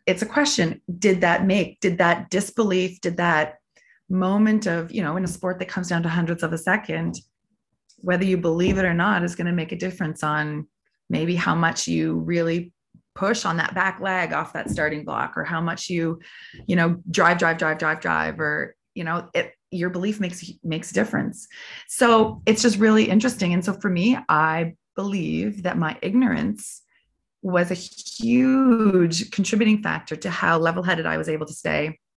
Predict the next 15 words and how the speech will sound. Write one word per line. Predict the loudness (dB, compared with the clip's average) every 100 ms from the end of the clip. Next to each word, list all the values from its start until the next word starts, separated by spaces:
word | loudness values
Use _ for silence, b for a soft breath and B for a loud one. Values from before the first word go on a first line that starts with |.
| _ -18 -10
how, | -2 2 4 4 2 -4 B B B 0
um, | 2 2
how | 0 0
I | 0
was | -2
able | -6 -6
to | -8
compete | -6 -6 -2 -2 0
under | -2
such | -4 -6 -8
pressure, | -4 -4 0 0 0 -4 -10 B B B 0
um, | 0 0 -2
with | -2 0
pressure | 0 2 4 4
that | 4 2